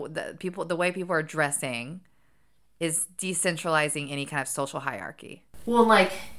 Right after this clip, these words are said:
Speaker 2: so I feel like there's ways that you can resist that involve dress, where I could say, "I'm not going to buy new items. I'm simply going to thrift." And so the dress that I'm, like, consuming is only a certain kind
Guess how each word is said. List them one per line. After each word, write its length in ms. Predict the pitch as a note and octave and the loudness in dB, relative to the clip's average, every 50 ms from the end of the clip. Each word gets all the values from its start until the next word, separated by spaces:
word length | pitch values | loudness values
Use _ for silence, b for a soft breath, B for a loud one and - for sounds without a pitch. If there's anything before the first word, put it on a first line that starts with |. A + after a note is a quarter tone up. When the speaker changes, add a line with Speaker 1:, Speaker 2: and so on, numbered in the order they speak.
| - - | -14 -12
Speaker 2:
so 160 | - - G#3 G3+ | -4 0 0 2
I 40 | |
feel 140 | F3+ - A#3+ | 2 4 6
like 160 | C4 D4 D#4+ | 6 6 8
there's 260 | - A3 G3+ F#3 E3 E3 | 6 4 4 4 2 2
ways 340 | D#3+ E3+ E3 E3+ F3 E3+ | 2 4 6 6 4 4
that 100 | F3 D#3+ | 2 0
you 100 | D#3 E3+ | -2 -2
can 220 | E3 - F3 E3 D#3+ | -2 -2 -2 0 2
resist 800 | D#3+ D#3+ D#3 D3+ D#3 D#3 E3 F3+ - - - - - - - - | 0 0 0 0 -2 -2 -2 -4 -4 -6 -10 -10 -12 -12 -10 -2
that 160 | - D#3 C#3+ | 0 0 2
involve 460 | D#3 D#3+ D#3 D3 D3 D3 D3 D3 D3+ - | 2 2 4 6 6 6 6 2 -2 -2
dress, 420 | D3 D3 - - D#3+ - - - | 0 2 2 2 2 0 -6 -8
where 580 | E3+ D#3+ E3 D#3+ D#3 D3+ D3 C#3 - - - B B B B B B | -8 -2 0 2 4 4 4 4 2 0 -2 B B B B B B
I 160 | - D#3 E3 | 0 0 2
could 160 | D#3+ F#3 E3+ - | 2 2 0 2
say, 560 | - E3+ D#3 D#3 D#3 D3+ D3 D3 D3 D#3+ - - | 2 4 4 6 6 4 2 0 0 -2 -2 0
"I'm 200 | E3 D#3+ D#3+ D#3+ | 2 2 4 6
not 500 | D#3 D#3 D3+ D3+ D#3+ E3+ E3 - - - | 6 8 8 10 8 8 6 2 -6 -4
going 200 | - F3 E3 D#3+ | -2 0 2 4
to 60 | D#3 D#3+ | 4 6
buy 240 | D#3 D3+ D3 D3+ | 8 8 8 8
new 420 | D#3 D#3 D#3 D#3 D3+ D3+ D3+ D3+ - - | 6 4 2 2 2 2 0 0 2 2
items. 600 | D3 D3 C#3+ D#3 F#3 G#3+ A3+ B3 B3+ - - - b b b b b b | 4 4 4 4 2 2 2 0 -4 -8 -10 -10 b b b b b b
I'm 240 | - D#3 E3 D#3+ D#3+ | 0 0 2 2 0
simply 420 | D#3+ - F3+ E3 D#3+ F3 E3+ E3 | 0 2 0 2 2 2 2 4
going 280 | D#3+ E3 D#3 D#3 D#3 D#3 | 4 4 6 6 4 2
to 340 | - - E3+ D#3+ D#3 D3 D3 | 0 0 2 4 4 4 2
thrift." 560 | - - D3+ D#3 - - - - - - - - | -2 -6 -4 -4 -4 -4 -6 -8 -12 -12 -8 -4
And 280 | D#3+ D#3+ D#3 D#3 D3+ - | -2 0 0 0 0 -2
so 240 | - F3+ D#3 D3+ | 0 2 2 2
the 140 | D3+ D3+ E3 | 2 0 -2
dress 440 | D#3 - D#3+ E3 E3 F3 F#3 - - | -2 2 8 10 10 10 10 8 2
that 120 | - E3 | 2 2
I'm, 260 | D#3 C#3+ C#3+ D3+ D3+ D#3+ | 2 2 2 0 2 2
like, 200 | D#3+ - - - | 0 0 -2 -2
consuming 580 | E3 D#3 D#3 - D#3+ D#3 D#3 D#3+ F3+ F#3+ F#3 B B B B B B B B B - | -4 -4 -2 0 0 2 2 2 2 2 0 B B B B B B B B B -4
is 240 | - E3+ D#3 - - - | 0 0 0 0 0 0
only 260 | E3+ E3 D#3+ D#3+ D3+ | 0 2 2 2 2
a 40 | D3+ | 0
certain 360 | - - D#3+ E3 D3+ D3+ D#3 | 0 0 2 2 2 0 0
kind 400 | - D#3+ D3+ D3 D3+ D3+ E3 | 2 2 2 2 0 -2 -6